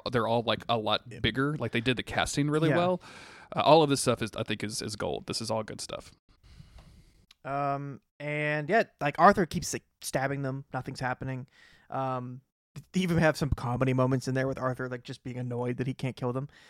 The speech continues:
Speaker 2: Um, eventually he realizes that they've been completely overwhelmed by these mysterious knights,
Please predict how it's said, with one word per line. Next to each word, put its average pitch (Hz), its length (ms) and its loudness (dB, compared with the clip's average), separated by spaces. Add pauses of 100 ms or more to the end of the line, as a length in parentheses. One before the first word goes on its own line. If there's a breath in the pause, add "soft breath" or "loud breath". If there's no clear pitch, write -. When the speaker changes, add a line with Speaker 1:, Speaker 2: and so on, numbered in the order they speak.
(200 loud breath)
Speaker 2:
Um, 143 240 0
eventually 220 440 4
he 170 100 0
realizes 160 260 2
that 135 80 -4
they've 139 140 0
been 143 100 -4
completely 196 460 2
overwhelmed 135 680 2
by 127 140 2
these 123 520 -8 (120)
mysterious 139 540 -2
knights, 131 500 -6